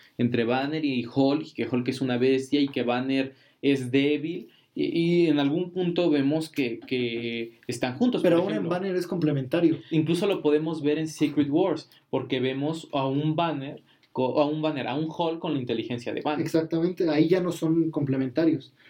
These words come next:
Speaker 2: sino que ya es uno solo. Yo me refería a
Speaker 1: Exactamente.
Speaker 2: complementarios porque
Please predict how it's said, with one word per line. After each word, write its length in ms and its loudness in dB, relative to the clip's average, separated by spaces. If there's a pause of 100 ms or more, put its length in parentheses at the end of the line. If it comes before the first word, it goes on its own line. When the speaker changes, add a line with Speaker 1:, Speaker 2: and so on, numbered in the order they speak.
(140)
Speaker 2:
sino 260 2
que 100 0
ya 140 4
es 100 -6
uno 160 0
solo. 280 0 (180)
Yo 180 4
me 80 0
refería 0 -
a 80 2 (240)
Speaker 1:
Exactamente. 20 -4
Speaker 2:
complementarios 600 2
porque 440 -2